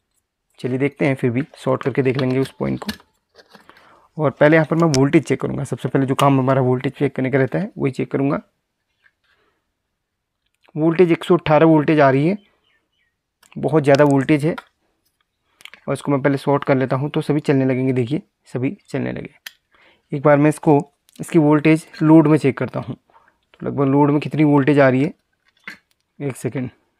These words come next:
लोड पे एक सौ अठारह है। मैं अब इसको शॉर्ट करता हूँ तो वोल्टेज देखिए कम हो जाएगी,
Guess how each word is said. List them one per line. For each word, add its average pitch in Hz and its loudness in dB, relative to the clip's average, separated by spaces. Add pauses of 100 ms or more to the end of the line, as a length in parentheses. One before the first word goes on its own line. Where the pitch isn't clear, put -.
(120)
लोड 139 -2
पे 156 -4
एक - -18
सौ - -2
अठारह 151 4
है। 160 -2
मैं 135 -4
अब 131 -2
इसको 135 -6
शॉर्ट 143 -2
करता 156 -2
हूँ 165 -2
तो 156 -4
वोल्टेज 139 0
देखिए 139 -2
कम 143 0
हो 135 2
जाएगी, 120 -6